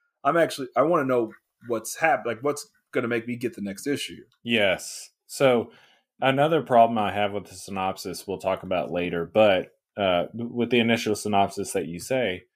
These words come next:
Speaker 1: Mm-hmm.
Speaker 2: um, this issue is cool, I guess. Like, I need to see,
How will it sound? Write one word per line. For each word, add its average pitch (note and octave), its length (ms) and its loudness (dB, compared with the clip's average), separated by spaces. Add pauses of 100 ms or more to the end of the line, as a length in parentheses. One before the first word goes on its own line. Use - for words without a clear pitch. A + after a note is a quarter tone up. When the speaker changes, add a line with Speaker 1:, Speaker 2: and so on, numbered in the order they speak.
(680)
Speaker 1:
Mm-hmm. G2+ 280 -4
Speaker 2:
um, A2 580 4 (920)
this F#3+ 300 2
issue A#3+ 300 4
is C#3+ 320 0 (440)
cool, G#2 840 2
I A2 140 2
guess. G2 540 0 (160)
Like, A2 260 4
I A2 160 0
need D3+ 280 2
to C3 80 4
see, A#2 400 0